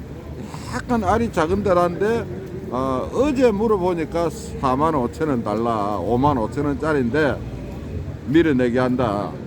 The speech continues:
어제 안 했습니다. 오늘 가니까 사만 원 해서, 뭐, 일곱 소구리 내면 칠만 원 되지 않습니까? 그렇습니다. 바나나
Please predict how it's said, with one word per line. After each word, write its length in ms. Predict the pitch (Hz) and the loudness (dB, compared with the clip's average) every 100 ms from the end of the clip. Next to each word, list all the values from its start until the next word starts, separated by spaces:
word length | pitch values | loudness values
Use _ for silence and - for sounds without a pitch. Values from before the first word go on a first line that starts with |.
| - - - | -10 -8 0
어제 220 | 202 180 | 2 4
안 220 | 120 127 | 4 2
했습니다. 480 | 156 - 156 143 92 - - - - - - - - - | 2 0 -2 -2 -2 -6 -8 -10 -10 -10 -8 -8 -6 0
오늘 360 | 233 208 110 - - - - - | 4 4 2 -4 -10 -12 -10 0
가니까 580 | 208 190 - 185 185 - - - | 0 0 -2 0 0 -2 -8 -10
사만 680 | - - - 147 160 175 | -10 -8 2 4 4 2
원 140 | 151 123 | 2 2
해서, 560 | 147 - 107 117 156 - - - - - - - - | 0 -2 -2 -2 -2 -6 -10 -10 -8 -8 -10 -10 -6
뭐, 220 | 113 123 104 | 0 0 2
일곱 340 | 202 196 151 | 2 2 0
소구리 340 | - 147 143 | 0 0 2
내면 300 | 117 117 123 | 2 2 0
칠만 440 | 120 - 175 165 160 | -2 -6 -2 0 0
원 120 | 117 | 2
되지 200 | 131 120 | 2 0
않습니까? 600 | 107 92 113 110 104 82 117 143 - - - - - - - | -2 -2 -4 -4 -4 -4 -4 -4 -8 -12 -12 -12 -10 -10 -6
그렇습니다. 540 | 156 156 135 107 82 78 135 - 120 - - - - - - - 78 78 - - - - - - - | -2 -2 -2 -4 -6 -10 -12 -12 -12 -10 -10 -8 -8 -8 -10 -10 -8 -8 -8 -10 -10 -10 -8 -8 -2
바나나 460 | 151 208 247 180 | 2 4 4 2